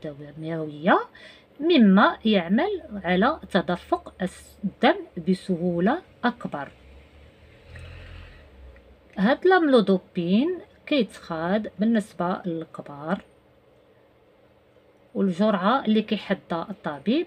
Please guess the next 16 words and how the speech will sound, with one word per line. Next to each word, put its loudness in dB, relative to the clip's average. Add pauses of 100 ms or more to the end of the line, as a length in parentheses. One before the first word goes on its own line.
(120)
على -2
حسب -2
الجرعه -2
اللي 0
كيحدها -2
الطبيب. -2
وكيف -6
قلت 0
لكم، 0
هو 4
فيه 0
الخمسة -4
والعشرة -4 (100)
والجوج -2 (280)
ونص. -6 (1500)
الاعراض، 4